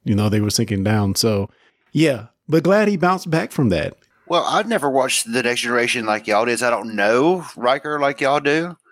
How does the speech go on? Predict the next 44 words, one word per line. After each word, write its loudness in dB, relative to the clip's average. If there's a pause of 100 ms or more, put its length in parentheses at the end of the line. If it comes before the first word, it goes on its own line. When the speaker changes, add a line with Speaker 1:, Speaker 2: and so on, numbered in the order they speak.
(200)
Speaker 2:
but -2
this -2
doesn't -2
seem 0
like 0
the 0
Riker 0
that -2
I 2
know 0 (260)
very 0
briefly. -4 (420)
It's 0
like 0
I 4
was -2
telling 0
Jonathan, -4 (120)
you -2
know, 2
we 2
were -4
talking 0
about 0
the -4
last 0
episode, 0
which 0
was 0
my 2
favorite, -2
by 0
the -6
way, -2 (340)
so -2
far. 0 (420)
I've 0
never -2
seen -2
a -2
captain -2
look -4
so 2
lost 0